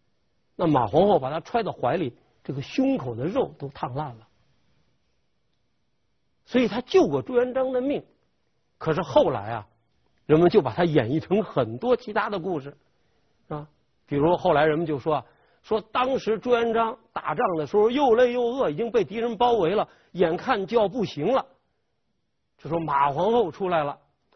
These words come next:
背上朱元璋就跑啊，冲出重围。为什么马皇后能做到这点呢？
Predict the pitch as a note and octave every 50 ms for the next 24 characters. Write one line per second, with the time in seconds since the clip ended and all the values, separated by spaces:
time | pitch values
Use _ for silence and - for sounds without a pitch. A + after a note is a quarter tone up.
0 | _ _ - D#4 E4 D#4+ C#4 A3 G#3 F3 F3 F#3+ A3 G#3+ G#3 G#3 G#3 G#3 G3+ G#3
1 | G3 F#3+ D#3+ - - E3 D3 - B2 D3 D#3 - _ _ _ - _ _ _ _
2 | _ _ _ _ _ - - - - - C#4+ C4+ B3 G#3+ B3 B3+ A#3 D3 E3+ G#3+
3 | B3 A3 F#3 G3+ A#3 A3+ - _ _ _ _ _ _ _ _ _ _ _ _ _
4 | _ _ _ _ _ _ _ _ _ _ _ _ _ - E4 F#4 F#4+ D4+ G3 F3+
5 | G#3+ B3+ D4+ C#4+ A#3+ G3+ E3+ E3+ E3+ A3 B3 A#3+ A#3+ A3 G3 G3+ A3+ G#3+ - B3+
6 | A3 F#3+ F#3+ F#3 G3 A3 F3 D3 D3+ C3+ C3 C#3+ D3+ D#3+ D#3+